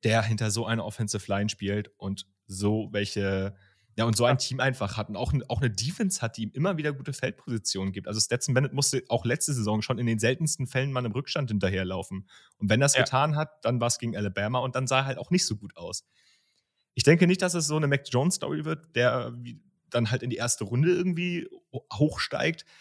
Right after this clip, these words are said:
Speaker 1: Ich glaub aber schon, dass wenn er so auf dem Niveau weiterspielen kann, dass es auf jeden Fall Teams in der N F L gibt, die sagen, „Okay, der kann mal zumindest irgendwie competen für,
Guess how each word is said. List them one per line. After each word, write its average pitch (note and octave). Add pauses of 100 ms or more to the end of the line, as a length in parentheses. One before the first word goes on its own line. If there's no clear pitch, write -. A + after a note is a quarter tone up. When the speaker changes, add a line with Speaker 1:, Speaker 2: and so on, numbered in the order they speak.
(380)
Speaker 1:
Ich -
glaub G2
aber G2
schon, C#3
dass D3
wenn A2+
er G#2
so A#2
auf A2
dem G#2+
Niveau G2
weiterspielen D3+
kann, C#3
dass B2
es -
auf -
jeden C#3+
Fall C3
Teams C#3
in B2+
der G#2+
N G#2+
F F#2+
L F#2+
gibt, -
die A2
sagen, G#2+
„Okay, C#3+ (640)
der G#2
kann A#2+
mal B2+
zumindest B2
irgendwie C#3+ (380)
competen A#2 (140)
für, F#2+